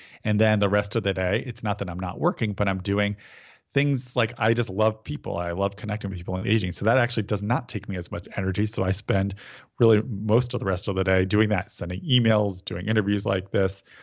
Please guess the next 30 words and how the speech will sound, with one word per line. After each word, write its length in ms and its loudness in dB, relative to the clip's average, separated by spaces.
um, 300 -2
meeting 300 4
people, 540 0
having 240 -2
conversations. 720 -8
And 480 2
that's 220 -2
also 220 0
one 200 -4
of 60 -2
the 100 -4
key 200 -4
ways 200 -2
that 100 -6
I 40 -2
learn 180 -4
how 100 -6
to 80 -4
learn. 280 -4
So 300 4
that 280 2
is, 180 -2
like, 240 2
'cause 140 -2
a 40 2
lot 140 4
of 80 0
times 180 -2
people 120 -4
are 20 -10